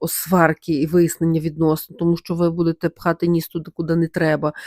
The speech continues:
задавати незручні запитання або, е, м,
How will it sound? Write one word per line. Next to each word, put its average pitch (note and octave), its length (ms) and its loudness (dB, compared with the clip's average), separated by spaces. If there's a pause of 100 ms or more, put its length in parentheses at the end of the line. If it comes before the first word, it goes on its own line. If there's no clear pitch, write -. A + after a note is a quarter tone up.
(160)
задавати E3 540 0
незручні E3+ 520 -2
запитання D#3 840 -4
або, E3 680 0
е, E3 320 -4 (1200)
м, D3 400 -4